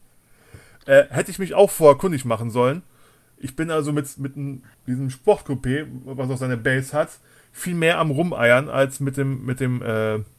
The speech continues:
alten Pickup, den man ja gar nicht mehr so oft hier sieht.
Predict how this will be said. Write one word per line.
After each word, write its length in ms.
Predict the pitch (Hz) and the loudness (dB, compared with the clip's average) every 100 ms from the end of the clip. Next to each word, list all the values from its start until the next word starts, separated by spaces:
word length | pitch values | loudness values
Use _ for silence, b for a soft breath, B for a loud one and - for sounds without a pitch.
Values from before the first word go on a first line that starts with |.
| _ - | _ -4
alten 240 | 120 127 131 | -2 -2 -4
Pickup, 420 | 180 131 - - | 4 4 4 2
den 100 | 123 | 4
man 60 | 120 | 4
ja 60 | |
gar 220 | 117 120 | 6 2
nicht 180 | 139 135 | 2 -2
mehr 140 | 135 120 | -4 0
so 240 | 123 131 | 0 0
oft 180 | 120 - - | -4 -8 -2
hier 240 | 127 123 | 2 4
sieht. 340 | 104 147 131 | 6 8 8